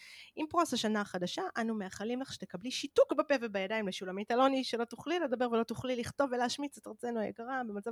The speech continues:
כזה תוכלי להמשיך לחיות הרבה שנים." אה, אז פה יש, אה, באמת, אה, אה, מ-, אה, מיקי איתן ואמנון רובינשטיין, ו-, ו-, ש-, כמובן, אה, אחרי שפרצה מלחמת, אה, לבנון, כל תנועת,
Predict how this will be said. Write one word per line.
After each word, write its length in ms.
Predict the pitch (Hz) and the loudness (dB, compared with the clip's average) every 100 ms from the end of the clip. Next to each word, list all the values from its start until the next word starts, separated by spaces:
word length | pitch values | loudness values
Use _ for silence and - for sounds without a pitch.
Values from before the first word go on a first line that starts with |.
| 233 | -4
כזה 220 | 226 220 | -2 -2
תוכלי 300 | - - 226 | -4 -6 -4
להמשיך 420 | 196 196 247 254 - - - _ | -4 -4 -6 -8 -12 -18 -20 _
לחיות 420 | 196 - 208 202 185 | -8 -6 -4 -4 -8
הרבה 260 | 175 185 | -4 -4
שנים." 600 | 175 175 175 226 277 294 - - - - - _ _ - | -4 -4 -4 -2 -4 -6 -8 -16 -20 -20 -20 _ _ -4
אה, 720 | 208 208 208 202 202 202 - | -2 0 0 0 0 0 -2
אז 160 | 196 | -4
פה 180 | - 320 | -2 0
יש, 300 | 294 269 - | 2 0 -4
אה, 100 | 254 | -4
באמת, 380 | 202 208 226 - | -2 -2 -2 -2
אה, 60 | 240 196 185 185 - | -4 -2 -2 -2 -2
אה, 180 | 180 180 | -2 -2
מ-, 220 | 180 180 - | -2 -4 -4
אה, 80 | 190 | -2
מיקי 280 | 196 - | -4 -4
איתן 560 | 190 156 - 277 247 220 180 | -8 -8 -2 2 2 2 0
ואמנון 420 | 175 196 202 190 | -4 -4 -2 0
רובינשטיין, 800 | 208 233 233 220 - 208 180 170 | -2 -2 -2 -4 -4 -2 -2 -2
ו-, 40 | 170 175 | -4 -6
ו-, 60 | - - - _ _ | -10 -12 -20 _ _
ש-, 100 | - - _ 427 _ _ - | -20 -20 _ -20 _ _ -6
כמובן, 480 | 220 214 214 269 262 269 | 0 2 4 4 4 2
אה, 300 | 247 196 165 | 2 2 0
אחרי 280 | - 233 233 | -2 -2 -2
שפרצה 420 | 214 190 196 190 | -4 -6 -4 -2
מלחמת, 500 | 185 - 190 185 180 | -2 -4 -6 -6 -8
אה, 80 | 170 | -8
לבנון, 360 | 175 190 220 | -4 -2 -2
כל 100 | 208 | -4
תנועת, 220 | - 202 | -10 -14